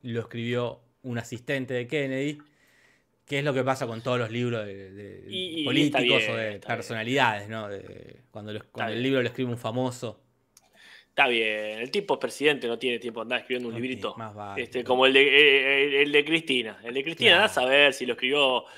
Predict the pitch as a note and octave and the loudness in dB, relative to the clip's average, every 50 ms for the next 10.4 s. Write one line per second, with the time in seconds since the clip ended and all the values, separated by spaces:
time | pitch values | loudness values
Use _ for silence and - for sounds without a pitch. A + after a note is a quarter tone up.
0 | - - _ A2+ A2+ B2 C#3 D#3 D#3+ D#3 D3+ D3 C#3+ C#3 C3+ - C3 B2 A2 - | -20 -8 _ -4 0 6 8 10 10 10 10 8 8 4 0 -2 -2 -2 -2 -4
1 | - - - _ _ _ _ - A#2+ A#2 A#2 A2+ A2 G#2+ G#2+ G#2+ A2 A#2 A#2+ B2+ | -10 -20 -20 _ _ _ _ -6 -4 -2 -2 0 -2 -2 -2 -2 -2 -2 -2 -2
2 | B2+ - - B2+ C3 C3 G#2+ F#2+ _ _ _ - D#3+ D#3+ C#3 C3 C3 C3 C3 - | -4 -4 0 0 0 0 0 -4 _ _ _ 0 2 4 4 4 4 2 0 0
3 | B2 G#2+ G#2+ B2 B2 B2 B2 A#2+ B2 B2 A#2+ A#2 - A#2 - - D3+ D3 - F3+ | -2 -2 2 4 6 6 8 8 6 6 2 0 -4 -8 -8 -6 -6 -2 -2 -2
4 | F3+ F3 E3 B2+ C3+ - - C#3+ D3 D3 C#3 C3+ C3 B2+ B2+ C3 B2 D3 C#3 B2 | -2 -2 -2 -4 0 6 8 10 12 12 12 12 10 6 2 0 -4 -4 -6 -4
5 | C#3 C#3+ C3 B2 B2+ - B2 B2+ C#3 C3+ - B2 A2+ C3 C#3 B2+ C3 D3 C#3+ C#3 | 0 0 0 0 -2 -6 -4 -2 -2 -2 -2 -4 -4 -2 -2 -2 0 0 -2 -2
6 | C3 B2 A#2+ A2+ A#2 B2+ C#3 C#3+ C#3+ C#3 C3+ D#3 D#3 D#3 C#3 C3 C3 C3 F3+ C#3 | -2 -2 -4 -4 -4 -6 -6 -6 -6 -6 -4 -4 -6 -4 -4 -4 4 4 4 4
7 | C3 B2 B2+ B2+ - - C3 C3+ C3+ C3 - - A#2+ A#2+ B2 C#3 C3+ C3+ C#3 D#3+ | 4 0 -2 -4 -4 -8 -8 -8 -10 -8 -8 -6 -6 -4 -4 -4 -4 -2 0 0
8 | E3 C#3+ C3+ B2 G#2+ G#2 A#2+ A#2+ A#2 A#2+ G#2+ - A2+ B2 A#2 - D#3 D3 C#3 C3+ | 0 0 -2 -2 -6 -8 -10 -8 -8 -10 -10 -6 -6 -4 2 2 4 4 4 4
9 | D3+ D3 C#3+ C3+ - C#3 C#3+ D3 C#3 C3+ C3+ C3 C3 B2+ B2 B2 B2+ B2 B2 A2 | 2 2 2 0 0 -2 -2 -2 -2 -2 0 0 0 -2 -2 -2 -4 -4 -4 -6
10 | G2+ - B2 A2+ - _ A2+ G#2 | -8 -10 -10 -12 -10 _ -18 -18